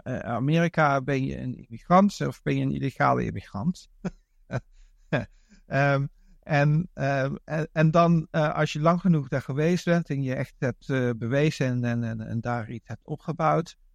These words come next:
nou, dan ben je welkom, mag je Amerikaans worden. Ehm, en als je eenmaal Amerikaans bent, ben je gewoon Amerikaans, punt. Dat is het. Ehm, dat is een, een verschillende mentaliteit naar nationaliteit kijken. Want zodra je dus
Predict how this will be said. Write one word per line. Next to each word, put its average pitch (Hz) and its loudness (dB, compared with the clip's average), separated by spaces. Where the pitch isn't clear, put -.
nou, 139 6
dan 156 4
ben 151 4
je 139 0
welkom, 127 2
mag 123 -2
je 131 -4
Amerikaans 107 -2
worden. 95 -12
Ehm, 120 2
en 143 0
als 143 -2
je 131 -4
eenmaal 127 0
Amerikaans 113 0
bent, 160 0
ben 151 -4
je 104 -6
gewoon 90 -10
Amerikaans, 139 0
punt. 127 -2
Dat 107 -8
is 185 2
het. - -6
Ehm, 127 -2
dat 180 4
is 165 0
een, 143 0
een 127 -4
verschillende 185 2
mentaliteit 131 0
naar 117 -6
nationaliteit 120 0
kijken. 120 -4
Want 110 -10
zodra 143 0
je 170 2
dus - -10